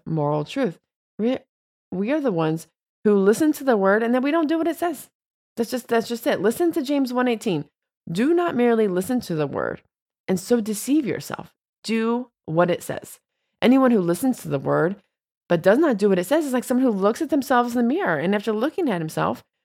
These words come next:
goes away and immediately forgets what he looks like. But whoever looks intently into the perfect law that gives freedom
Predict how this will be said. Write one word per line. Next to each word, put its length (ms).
goes 300
away 460
and 120
immediately 640
forgets 400
what 100
he 80
looks 240
like. 300
But 140
whoever 500
looks 380
intently 840
into 220
the 80
perfect 560
law 460
that 280
gives 260
freedom 600